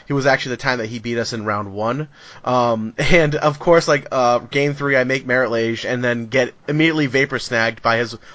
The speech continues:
the one of that he has in his deck. <laughs> So, um, it was, uh, it, this is a very interesting blue-red list that he's running, and I kinda wanted to bring it in to,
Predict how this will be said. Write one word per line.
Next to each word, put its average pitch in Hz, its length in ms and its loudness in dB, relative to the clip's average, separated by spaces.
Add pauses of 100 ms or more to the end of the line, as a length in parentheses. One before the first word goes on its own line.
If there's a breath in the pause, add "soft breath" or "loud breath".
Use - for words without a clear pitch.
the 139 100 2
one 127 220 0
of 117 140 2
that 110 120 -2
he 107 60 -6
has 110 260 0
in 107 60 -8
his 104 180 -8
deck. - 420 -4
<laughs> 226 100 -2
So, - 480 0 (460 loud breath)
um, 139 420 6
it 156 80 0
was, 156 240 2
uh, 127 540 4
it, 160 120 -6
this 175 180 0
is 170 60 -8
a 151 60 0
very 160 280 2
interesting 165 360 -4
blue-red 147 360 2
list 156 180 -2
that 139 100 -4
he's 127 180 -6
running, 139 260 0
and 117 80 0
I 113 40 0
kinda 123 220 -2
wanted 120 180 -2
to 117 80 -8
bring 117 180 -4
it 117 120 -2
in 110 320 -6
to, 107 460 -6